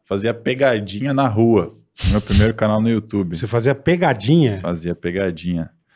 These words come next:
Speaker 1: Tive canal de pegadinha, depois canal de tiro, depois canal de experimento em câmera lenta. Aí quando eu tinha vendido o primeiro canal de tiro, aí quando eu comprei a câmera lenta, fiz outro canal de tiro, depois fiz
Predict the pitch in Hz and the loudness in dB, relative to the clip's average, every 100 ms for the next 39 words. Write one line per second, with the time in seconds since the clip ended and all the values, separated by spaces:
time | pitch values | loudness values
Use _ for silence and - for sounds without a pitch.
0 | _ _ _ - - 101 107 110 113 117 | _ _ _ -20 -8 -2 0 0 -2 0
1 | 113 95 87 98 110 101 104 107 - 107 | 2 0 -2 -4 -2 -2 -2 -4 -2 -2
2 | 110 110 107 87 - 98 104 98 98 101 | 0 0 -2 -8 -8 -2 -2 0 -2 -2
3 | 107 - 104 107 110 107 - 107 104 101 | -2 -2 0 0 -2 -8 -4 -2 0 0
4 | 110 110 - 113 113 104 92 92 107 107 | -2 -8 -6 -2 2 2 0 0 -2 -4
5 | 92 - _ _ _ _ _ _ _ _ | -10 -12 _ _ _ _ _ _ _ _
6 | _ 90 95 95 110 107 107 104 101 101 | _ -2 -2 0 0 2 2 2 0 0
7 | 113 110 110 110 120 101 113 117 117 113 | 0 2 0 0 -2 -2 0 2 2 0
8 | 110 107 - 113 110 110 110 110 117 117 | 0 -6 0 0 2 0 -2 0 0 0
9 | 117 110 107 107 107 104 123 - 123 123 | -2 0 -2 -4 -2 -2 -2 -2 0 0
10 | 117 110 - 110 110 101 98 107 113 - | -2 -8 -4 0 0 -2 -2 -2 -4 -4
11 | 113 110 104 - - | -4 -4 -8 -14 -20